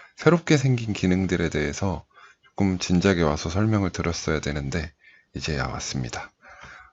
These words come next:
어, 오늘 수업할 내용은, 음, 엔스케이프에 이제 비디오 텍스처를 사용하는 기능이 이점구 버전부터 새롭게 생겼는데요. 어, 비디오 텍스처는 뭐냐면, 어, 예를 들면 뭐 우리가,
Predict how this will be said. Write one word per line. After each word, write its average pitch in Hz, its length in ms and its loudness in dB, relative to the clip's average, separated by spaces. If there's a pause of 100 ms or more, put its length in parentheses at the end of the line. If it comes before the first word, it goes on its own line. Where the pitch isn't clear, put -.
어, 87 220 0
오늘 131 280 6
수업할 139 400 2
내용은, 95 500 2 (520)
음, 82 220 -4
엔스케이프에 107 1040 2
이제 80 120 -4
비디오 143 400 4
텍스처를 - 1200 -4
사용하는 110 480 4
기능이 82 500 0 (380)
이점구 92 480 0
버전부터 87 760 -2 (380)
새롭게 - 380 -2
생겼는데요. 80 760 -2 (580)
어, 80 260 -4
비디오 117 300 2
텍스처는 - 580 -2
뭐냐면, 92 580 0 (560)
어, 85 160 0
예를 107 320 8
들면 90 480 2 (100)
뭐 80 140 -2
우리가, 87 480 2